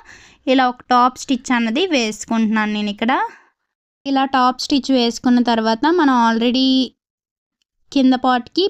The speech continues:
ప్రిల్స్ అన్నవి పెట్టుకున్నాం కదా ఫ్రాక్‌కి. So అదైతే తీసుకొని చూడండి, నేను ఇక్కడ వీడియోలో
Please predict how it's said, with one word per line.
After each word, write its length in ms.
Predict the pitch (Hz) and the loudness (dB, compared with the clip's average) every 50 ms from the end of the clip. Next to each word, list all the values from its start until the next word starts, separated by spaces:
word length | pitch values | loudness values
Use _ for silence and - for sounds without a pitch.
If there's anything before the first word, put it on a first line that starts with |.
| _ | _
ప్రిల్స్ 340 | - 269 254 240 247 233 - 254 | -2 -2 0 0 0 0 0 0
అన్నవి 300 | 233 233 233 233 247 269 254 | 0 0 0 -2 -2 -4 -2
పెట్టుకున్నాం 500 | - 247 233 - - 233 226 226 226 226 226 | -4 -6 -6 -4 -4 -2 -2 0 0 0 -2
కదా 200 | 220 220 233 285 | -2 0 0 -2
ఫ్రాక్‌కి. 580 | 311 - - 240 226 220 220 220 _ - 262 320 415 466 440 _ _ _ _ _ _ _ | -2 -2 -2 0 0 0 -2 -4 _ -4 -2 -2 -2 -4 -6 _ _ _ _ _ _ _
So 140 | - - - | -10 -2 0
అదైతే 380 | 277 262 254 254 247 254 247 277 277 | 0 0 2 0 -2 -2 -2 -2 0
తీసుకొని 500 | 277 269 262 247 - - - 254 269 349 359 | 0 0 0 0 -2 -2 0 2 2 2 0
చూడండి, 380 | - 302 277 247 240 240 254 285 | 0 0 0 0 0 2 2 4
నేను 180 | 311 320 285 269 | 4 4 4 4
ఇక్కడ 180 | 254 - 240 233 233 233 | 2 2 0 -2 0 0
వీడియోలో 400 | 240 240 247 247 254 269 269 269 | 0 0 2 2 2 2 2 0